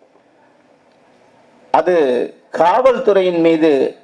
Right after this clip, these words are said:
அச்சத்தையும் வெறுப்பையும் உண்டாக்க வேண்டும் என்பதுதான் லாக்அப்பை எழுதுற போது என் மனசுல இருந்தது. காரணம் வந்து, நான் அதை எழுதுற போது எனக்கு வயசு நாற்பத்தஞ்சு. ஆனா, அது நடந்தது என்னுடைய பத்தொன்பதாவது, இருபதாவது கா-, வயசு காலங்கள்ல.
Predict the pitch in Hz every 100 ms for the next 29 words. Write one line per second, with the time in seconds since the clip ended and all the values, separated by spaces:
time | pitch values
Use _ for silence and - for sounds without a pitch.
0 | _ _ - 147 - 240 - 214 202 175
1 | 139 180 233 247 226 202 165 170 180 170
2 | 170 156 151 151 147 143 135 175 185 151
3 | 135 151 156 - 143 131 139 143 135 143
4 | 139 131 131 117 120 - - - _ _
5 | _ - - - - - - - - -
6 | - - - - - 185 226 262 262 233
7 | 196 190 214 190 170 147 139 147 156 180
8 | 208 185 185 160 139 147 151 135 139 -
9 | - 117 104 - 131 - - - - -
10 | _ - - - _ - - - - -
11 | - - - - 170 180 151 143 151 185
12 | 190 185 185 156 143 135 135 156 147 147
13 | 151 147 127 127 131 127 123 120 120 117
14 | 127 117 - 120 117 110 82